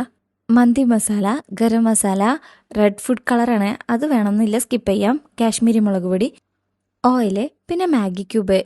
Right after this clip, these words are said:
ഇതിൽ ഒരെണ്ണം ലെസ് സാൾട്ട് ആട്ടോ. അങ്ങനെ എല്ലാം കൂടെ ഇട്ട് നന്നായി മിക്സ് ചെയ്യാം. മസാല പിടിക്കാനായി ഫോർക്ക് വെച്ച് കുത്തി കൊടുത്തിട്ടുണ്ട്. വിനാഗിരി ഒഴിക്കാൻ മറന്നു പോയതാട്ടോ. അതും കൂടെ ഒഴിച്ച് മിക്സ് ചെയ്ത് മസാല പിടിക്കാനായി മാറ്റി വെക്കാം. ഈ സമയം നമുക്ക് അരി വേവിച്ചെടുക്കാം.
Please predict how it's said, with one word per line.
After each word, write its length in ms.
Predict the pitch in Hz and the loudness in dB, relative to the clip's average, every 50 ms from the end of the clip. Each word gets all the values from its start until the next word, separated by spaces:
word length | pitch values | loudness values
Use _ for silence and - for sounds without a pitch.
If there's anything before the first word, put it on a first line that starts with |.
| - | -4
ഇതിൽ 220 | - 269 285 320 349 349 | -6 -4 -2 -2 -2 0
ഒരെണ്ണം 400 | - 247 262 294 311 294 311 302 262 | 0 0 0 -2 -2 -2 -2 -2 -2
ലെസ് 240 | 220 202 196 - - | -2 -4 -4 -6 -6
സാൾട്ട് 340 | 233 202 190 190 185 - 196 | -4 -4 -4 -4 -4 -4 -4
ആട്ടോ. 260 | 190 185 - 202 196 185 - - - _ _ - | -4 -2 -2 -2 -2 -2 -4 -12 -20 _ _ -8
അങ്ങനെ 220 | - 285 311 302 262 | -6 -4 -2 -2 -2
എല്ലാം 220 | 226 220 247 269 269 | -2 -2 -2 0 0
കൂടെ 180 | 254 233 214 214 208 | 0 0 0 -2 -4
ഇട്ട് 160 | 214 - 226 240 | -4 -6 -4 -4
നന്നായി 340 | 226 196 190 185 185 196 233 | -2 -4 -4 -4 -4 -2 -2
മിക്സ് 320 | 240 226 185 185 - - | -2 -2 -4 -4 -6 -6
ചെയ്യാം. 180 | 214 202 208 226 - _ _ _ _ - | -4 -4 -4 -4 -6 _ _ _ _ -2
മസാല 340 | 240 247 240 - 277 285 339 | 0 0 0 0 -2 -2 -2
പിടിക്കാനായി 440 | 339 302 247 240 269 247 233 226 269 | -2 -4 -4 -4 -2 -2 -2 -2 -4
ഫോർക്ക് 300 | - 247 208 196 196 - 220 | -4 -4 -4 -4 -4 -4 -4
വെച്ച് 160 | 220 - 269 | -4 -4 -6
കുത്തി 260 | 247 - - - 214 208 | -6 -6 -6 -6 -6 -4
കൊടുത്തിട്ടുണ്ട്. 560 | - 226 214 - - 190 - 214 208 196 202 220 247 | -4 -4 -4 -4 -8 -6 -4 -4 -2 -2 -2 -2 -2
വിനാഗിരി 380 | 233 202 190 202 208 180 - 262 | -2 -2 -2 -2 -4 -4 -2 -2
ഒഴിക്കാൻ 240 | 262 233 - - 247 | -4 -2 0 2 2
മറന്നു 300 | 247 254 220 196 175 190 | 2 2 2 0 -2 -2
പോയതാട്ടോ. 400 | 220 208 190 190 185 185 185 190 185 180 - _ _ - 233 | -2 -2 -2 -4 -4 -4 -4 -4 -4 -4 -6 _ _ -2 0
അതും 160 | 254 254 269 285 | 0 2 2 0
കൂടെ 140 | 311 339 330 | 0 0 -2
ഒഴിച്ച് 220 | 302 269 - 277 277 269 | -2 -4 -4 -2 0 0
മിക്സ് 220 | 233 196 185 - - | 0 0 -2 -2 0
ചെയ്ത് 120 | 233 202 208 240 285 | 0 0 0 0 0
മസാല 320 | 294 285 - 294 294 302 | -2 -2 0 0 0 0
പിടിക്കാനായി 400 | 269 233 - - 208 202 196 233 311 | 0 -2 -2 -4 -4 -2 0 0 0
മാറ്റി 220 | 302 269 247 247 226 | 0 0 0 0 -2
വെക്കാം. 260 | 196 190 196 190 185 - _ - 254 | 0 0 -2 -6 -6 -6 _ -2 0
ഈ 20 | 262 294 - | 0 2 2
സമയം 240 | 330 320 339 349 330 | 0 0 0 0 0
നമുക്ക് 240 | 311 269 254 - 226 247 - | 0 -2 0 0 -2 -2 -2
അരി 180 | - 208 202 208 233 | -2 -4 -2 0 2
വേവിച്ചെടുക്കാം. 540 | 240 233 220 - 240 208 202 - 196 208 | 0 0 0 -2 -4 -6 -6 -4 -4 -2